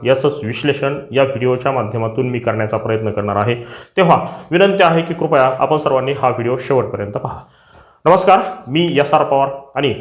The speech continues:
माझ्या YouTube चॅनलचं नाव सुद्धा एस आर पवार हेच आहे. आपण अजूनही माझ्या YouTube चॅनलला सबस्क्राईब केलेलं नसेल तर विनंती आहे की कृपया या चॅनलला सबस्क्राईब करा, हा व्हिडिओ जास्तीत जास्त लाईक करा, शेअर करा, कमेंट करा, अशा पद्धतीची विनंती करतो आणि जास्तीचा वेळ न लावता थेट आजच्या विषयाला सुरुवात करतो. आजचा विषय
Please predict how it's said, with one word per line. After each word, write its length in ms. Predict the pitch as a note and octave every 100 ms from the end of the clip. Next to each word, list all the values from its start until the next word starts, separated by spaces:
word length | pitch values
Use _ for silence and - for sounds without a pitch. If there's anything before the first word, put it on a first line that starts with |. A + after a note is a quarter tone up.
| -
माझ्या 280 | C#3+ C#3+
YouTube 340 | D#3+ D3+ C3 C3+
चॅनलचं 360 | C3+ A#2+ A2
नाव 120 | A#2 A2+
सुद्धा 400 | B2+ B2+ B2 -
एस 120 | A#2+
आर 80 | C3
पवार 260 | A#2+ A2 G#2+
हेच 180 | A#2+ A#2+
आहे. 180 | A#2 A#2+ _ -
आपण 240 | C3+ E3+
अजूनही 480 | D#3+ D3+ D#3 D3+ D#3+
माझ्या 260 | D#3 B2 C3
YouTube 280 | C3 C3
चॅनलला 400 | B2 A#2 A2+ B2
सबस्क्राईब 400 | B2+ B2 - C3
केलेलं 300 | B2+ A2 G#2+
नसेल 340 | A2 G#2+ B2+ B2+
तर 80 | B2
विनंती 340 | C3+ D3+ A#2+
आहे 140 | A2+
की 120 | A2 A#2
कृपया 320 | C#3+ B2 G2 - - _ D#3
या 80 |
चॅनलला 340 | E3+ E3 D3 C#3
सबस्क्राईब 380 | C3 - C#3+ C3+
करा, 200 | C3 B2+ -
हा 160 | - D#3
व्हिडिओ 280 | D3+ D3+ D3+
जास्तीत 300 | C3+ - B2+
जास्त 240 | B2+ - B2
लाईक 280 | B2+ B2
करा, 180 | B2+ A#2+ A#2+
शेअर 280 | - C3 B2
करा, 220 | B2 A2+
कमेंट 420 | A2+ C3 B2+ A#2
करा, 120 | A2+
अशा 240 | A#2+ - A#2
पद्धतीची 540 | B2+ B2+ A#2 A2+ A2
विनंती 360 | A2 C#3+ C#3+ A2
करतो 400 | A2 G#2+ A2 -
आणि 120 | G#2+
जास्तीचा 460 | A2 B2 - C#3 B2
वेळ 220 | A2 A2+
न 60 | C3+
लावता 420 | A#2 G#2 G#2+ - - - _ -
थेट 140 | D#3+
आजच्या 220 | C3+ - A#2
विषयाला 300 | A2 G#2 -
सुरुवात 300 | - C3 -
करतो. 200 | F#2 F#2+
आजचा 240 | - - B2
विषय 360 | B2+ C#3+ B2+